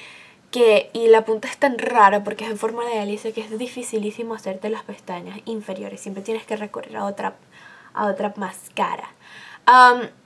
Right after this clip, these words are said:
¿saben qué? Les voy a dejar los precios de las máscaras aquí porque realmente no estoy muy segura cuánto cuestan en tamaño real porque todas fueron regalos.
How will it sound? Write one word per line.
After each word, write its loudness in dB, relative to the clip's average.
¿saben 4
qué? 2
Les -2
voy 6
a 10
dejar 4
los -4
precios -2
de -2
las -2
máscaras -2
aquí -10
porque -4
realmente -4
no -10
estoy -6
muy -6
segura -2
cuánto -8
cuestan -8
en -6
tamaño -6
real -2
porque -12
todas -8
fueron -6
regalos. -4